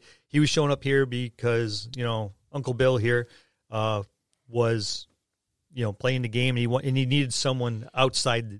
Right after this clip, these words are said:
his immediate family to kinda hang around with. So it's like, "Oh, come on, game with, game with us." And he was kinda quiet. We had to drag him kicking and screaming into almost every encounter, which is why we pick on him for disappearing all the time, 'cause a lot of times it's just because he did, didn't know what to do.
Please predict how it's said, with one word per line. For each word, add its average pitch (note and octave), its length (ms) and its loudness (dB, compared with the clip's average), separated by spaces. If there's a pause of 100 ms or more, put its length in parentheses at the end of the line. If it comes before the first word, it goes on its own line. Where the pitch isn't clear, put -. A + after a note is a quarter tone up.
his A#2 180 0
immediate A#2 380 0
family A#2+ 380 0
to G#2+ 180 -6
kinda A2+ 220 -4
hang A2+ 180 -6
around A2+ 300 -2
with. G#2+ 220 -6 (480)
So - 120 -6
it's A#2+ 100 -4
like, B2+ 120 -2
"Oh, F#3+ 120 0
come E3+ 180 -4
on, F#3+ 160 -4
game F#3 180 -4
with, F3+ 240 -10
game F3+ 180 -4
with B2 140 -4
us." F#2 200 -8
And B2+ 80 -8
he D#3+ 80 -6
was F#3+ 100 -6
kinda G#3+ 180 -6
quiet. D3+ 300 0
We C#3 100 -2
had D3 120 -2
to D3+ 140 2 (680)
drag B2+ 340 4
him C#3+ 140 2
kicking D3+ 320 -2
and D3 120 0
screaming C#3+ 400 0
into C3 240 -4
almost B2 300 0
every A#2+ 180 -2
encounter, A#2+ 520 -2 (240)
which A#2+ 160 -4
is B2 60 -4
why B2 200 0
we A#2+ 180 -4 (220)
pick - 180 -6
on A2 120 -2
him A#2 160 -4
for G#2+ 220 -4
disappearing B2+ 580 -4
all G2+ 100 0
the G2 80 -2
time, A2 300 -6
'cause G2+ 360 -6 (480)
a A2 60 -6
lot C3 180 2
of F#3 60 -6
times C3+ 200 0
it's G#2+ 80 -6
just B2+ 220 0
because A2+ 200 -2
he A2+ 60 -6
did, G#2+ 280 0
didn't B2+ 160 0
know A#2+ 100 2
what G#2+ 140 -2
to G#2+ 80 -10
do. G2 240 -6